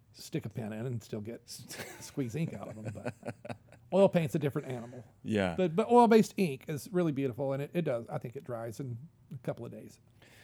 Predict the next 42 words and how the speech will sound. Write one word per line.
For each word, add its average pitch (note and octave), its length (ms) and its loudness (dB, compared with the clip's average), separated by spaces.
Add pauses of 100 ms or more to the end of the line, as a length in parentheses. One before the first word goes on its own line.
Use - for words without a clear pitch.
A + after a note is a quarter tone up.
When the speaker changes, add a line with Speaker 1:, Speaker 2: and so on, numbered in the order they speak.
(280)
Speaker 2:
So - 120 0
now, F3 160 6
when E3+ 180 10
you G#3 120 10
said F#3 300 6
that C3+ 100 8
you C#3 140 8
have C#3+ 100 6
to B2 80 4
go B2 180 8
through B2 220 2
this A2+ 180 0
thing G#2 300 4
twice A2+ 420 6
f-, - 140 -12
or A2+ 100 6
four B2 240 4
times A2 300 4
for - 60 -14
four A2+ 160 6
different G2 200 2
colors, G#2+ 340 4
you A2+ 100 6
have C3+ 100 4
to A#2+ 100 4
do, A2+ 320 6
so - 160 -2
you, A#2 260 6
you B2+ 160 8
obviously B2 400 6 (160)
one A2+ 280 2
color A2 260 6
at G2+ 80 6
a - 20 0
time. F#2 520 -2
Speaker 1:
Right. B2 260 -2
Speaker 2:
So C3 60 4
do C3 60 8
you D3 40 10
have C#3+ 80 8
to C#3 100 6
pull C3 480 6